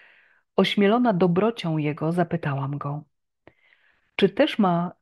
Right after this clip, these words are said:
z naszych wychowanek takie dusze, które by były pociechą dla Jego serca?”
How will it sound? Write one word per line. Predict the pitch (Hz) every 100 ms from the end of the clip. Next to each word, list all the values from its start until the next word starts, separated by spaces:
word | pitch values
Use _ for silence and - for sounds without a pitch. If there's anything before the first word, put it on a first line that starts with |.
| -
z | 165
naszych | 185 226 190 160
wychowanek | 170 170 160 180 180 - - - _ _ _ _ _ _ -
takie | 208 208 175
dusze, | 165 185 - 185
które | - 202 185
by | 180
były | 175 233 214 - - - - - _ _ _
pociechą | 196 196 233 233 196
dla | 175 170
Jego | 160 165
serca?” | 160 - 185 - - - 254